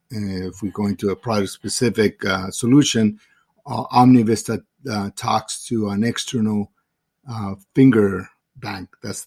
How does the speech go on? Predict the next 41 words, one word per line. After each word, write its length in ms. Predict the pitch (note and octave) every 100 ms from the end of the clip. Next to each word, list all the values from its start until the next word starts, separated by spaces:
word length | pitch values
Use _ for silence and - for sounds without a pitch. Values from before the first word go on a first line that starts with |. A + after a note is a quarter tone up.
| -
the 240 | F#2+ F#2
name 200 | G2+ G#2
of 140 | G2 F#2+
the, 340 | F#2+ F#2+ G2 _ _ _ _ C3
um, 400 | A2 G#2 G2+ G2+ A#2+
database. 520 | A#2+ B2 G2+ G2+ G2 - _ _ -
And 360 | B2 G#2+ G#2 -
it's 160 | B2
a 60 | -
collection 440 | - A#2+ A#2+ -
of 120 | A2+ G#2
all 240 | G#2+ A2
the 120 | G#2
different 380 | F#2+ A2 - G#2
devices. 800 | G2 G2 G#2+ G2+ - G2 F2+ - _ _ _ _ -
Everything 360 | C#3 D3 D3
you 100 | C3
get 200 | G#2+ A#2+
from 200 | - A#2
a 100 | G#2+
D 220 | F#2+ A2 G#2+
H 100 | -
C 100 | G#2
P, 580 | - A#2 G#2 G2 G2 - G#2+
um, 380 | G2 G2 G2+ - -
request, 720 | A2 G#2 C3 A#2+ A2 G2+ - _
you 100 | A#2
can 140 | A2+ A2
actually 320 | A#2 - G2
get 260 | G#2 G2+
through 200 | - A#2 G#2
there, 300 | G2+ G2 - _ B2
and 140 | A2
it 60 | G2+
gets 280 | A2 -
inventory 600 | A#2 A2 G#2 A2+ G#2 G#2 G#2
profile. 520 | B2+ G#2 A2+ G2 G2
The 80 | G2+
more 180 | A#2
information 580 | A#2+ - A#2 A2 - A2
that 220 | G2+ G2+